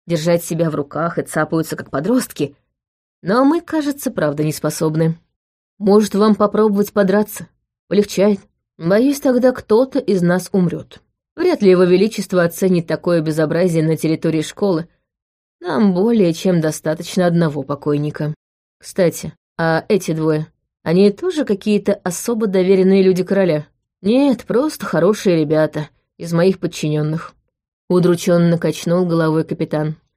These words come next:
«Жалко парня. Мальчишка же ещё совсем, чуть старше этих змеёнышей.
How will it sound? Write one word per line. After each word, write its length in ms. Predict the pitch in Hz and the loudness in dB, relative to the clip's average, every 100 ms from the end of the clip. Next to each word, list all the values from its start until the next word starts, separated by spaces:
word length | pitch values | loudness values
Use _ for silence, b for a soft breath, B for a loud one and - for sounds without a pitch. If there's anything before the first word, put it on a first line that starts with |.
| _ - | _ -12
«Жалко 400 | 170 269 - - | -2 -2 -2 -4
парня. 380 | 226 226 131 - _ _ _ _ - | -6 -4 -6 -12 _ _ _ _ -10
Мальчишка 640 | - 311 - 330 - 185 | -4 -4 0 -2 0 -2
же 100 | 165 | 0
ещё 220 | 156 220 | -2 -4
совсем, 580 | - 147 - 196 165 139 _ _ _ _ | -6 -8 -6 -2 -2 -4 _ _ _ _
чуть 260 | - 302 269 | -10 -8 -6
старше 520 | - 180 208 202 - | -6 -2 -2 -2 -2
этих 200 | 165 165 | -2 -2
змеёнышей. 720 | 160 165 160 170 156 - - | 0 0 2 0 -2 -8 -16